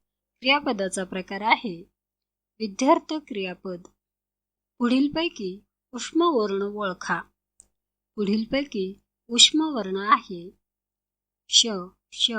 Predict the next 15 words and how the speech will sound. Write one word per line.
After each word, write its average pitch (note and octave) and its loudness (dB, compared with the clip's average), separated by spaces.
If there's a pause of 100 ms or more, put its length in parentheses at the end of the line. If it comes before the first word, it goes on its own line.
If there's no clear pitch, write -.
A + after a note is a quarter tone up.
(280)
आणि G3+ 0
स. - 8 (2500)
खालील B3 2
उदाहरणातून C4 -4 (320)
प्रत्यय C4 -6
साधित G3 0
शब्द F#3+ -2
ओळखा. F#3+ -8 (880)
खालील G3+ 0
उदाहरणातून A3 -2 (400)
प्रत्यय B3+ 0
साधित G3 2
शब्द F#3 0
आहे G#3+ 0 (1160)
झगडा, F#3+ 0